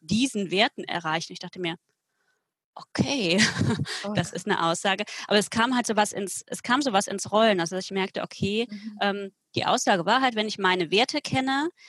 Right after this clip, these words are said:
Speaker 1: dann kann ich, äh, dann muss ich eigentlich gucken, dass die erfüllt werden, damit ich mich gut fühle.
Speaker 2: Ja, ja.
Speaker 1: Das war schon mal, glaub ich, ein ganz guter, also das hab ich da gehört und das hat man auch logisch verstanden.
Speaker 2: Aha.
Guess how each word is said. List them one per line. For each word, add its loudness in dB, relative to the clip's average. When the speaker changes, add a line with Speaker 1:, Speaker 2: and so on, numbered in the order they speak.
Speaker 1:
dann 2
kann 0
ich, -4
äh, -8
dann -2
muss 2
ich -2
eigentlich 0
gucken, -6
dass -2
die -4
erfüllt -2
werden, 2
damit 0
ich -8
mich -6
gut 0
fühle. -6
Speaker 2:
Ja, -8
ja. -12
Speaker 1:
Das -6
war -2
schon -4
mal, 4
glaub 0
ich, -8
ein -8
ganz -2
guter, 2
also -6
das -4
hab -2
ich -4
da 2
gehört 2
und -2
das -2
hat -2
man 2
auch 0
logisch 0
verstanden. -2
Speaker 2:
Aha. -8